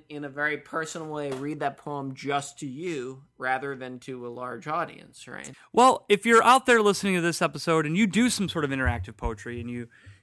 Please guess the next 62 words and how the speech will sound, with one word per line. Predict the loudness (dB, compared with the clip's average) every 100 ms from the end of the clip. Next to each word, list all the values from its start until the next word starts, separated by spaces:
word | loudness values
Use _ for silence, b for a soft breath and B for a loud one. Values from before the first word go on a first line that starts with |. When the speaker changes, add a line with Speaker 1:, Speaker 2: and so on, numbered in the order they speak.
| -6
Speaker 2:
you | -2
do | 2 2
a |
thing | 2 2 2 2
or |
you | 0 0
have | 0
a |
website | 2 0 2 4 4
or | 4
you | 0
hear | 0 0
this | 0 -2 -2
and | -2
you, | -2 -4 b b b
you, | 0 0
you're, | 0 2 4 2 0
you | -4
know, | -2 2
wanna | 2 2
tell | 0 -2
us | -2 -2
about | -2 -2 -4
your | -4
interactivity | -2 -2 -4 -6 -8 -4 -4 -4
that | -4
you're, | -2 -2 0
Speaker 1:
Yeah, | 0 0
Speaker 2:
uh, | -2
Speaker 1:
please | 2
Speaker 2:
planning | 6 6 6 2
or | 2
Speaker 1:
do. |
I | 6
Speaker 2:
plotting | 8 8 6
Speaker 1:
mean, | 2
Speaker 2:
or | 0 -2
Speaker 1:
I | -6
think | -4 -4
Speaker 2:
driving. | 4 4 4 0
Speaker 1:
both |
of | -2
us, | -6 -6
we | -10
tried | -10 -4 -2 -2
to | -6
do | -6 -6
some | -8 -10
more | -6 -6
research. | -6 -8 -10 -10 -10
We |
thought | -8 -2 -2 -2
we | -4
would | -4
find | -4 -4 -4
more | -4 -6
than | -6 -8
we |
did. | -10 -8 -8 -10 _ _ _ _ _ _ _ -20 _ _ _ -8
Um, | -4 -4 -4
we | -6
figured | -4 -4 -2 -2 -2 -4 -8